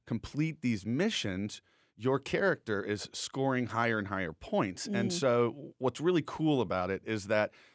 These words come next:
Speaker 1: these students who score high enough, they actually become eligible for scholarships and, like,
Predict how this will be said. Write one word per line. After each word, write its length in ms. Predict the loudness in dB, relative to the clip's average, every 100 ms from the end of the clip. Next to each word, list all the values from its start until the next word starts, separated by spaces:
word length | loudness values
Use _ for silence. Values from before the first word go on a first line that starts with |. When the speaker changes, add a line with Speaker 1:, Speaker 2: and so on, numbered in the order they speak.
| _
Speaker 1:
these 220 | -4 -4
students 440 | -2 -2 0 0 0
who 180 | -2 -2
score 520 | -8 -8 -4 2 4
high 320 | 4 2 0
enough, 280 | 2 0 -2 -4 -20 _
they 160 | 0 2
actually 360 | 0 0 0
become 340 | 0 0 0 0
eligible 580 | 0 0 0 0 0 0
for 560 | 0 0 4 4 4 2
scholarships 680 | 0 2 2 2 -2 -6 -6 -2
and, 240 | 0 0
like, 220 | 2 2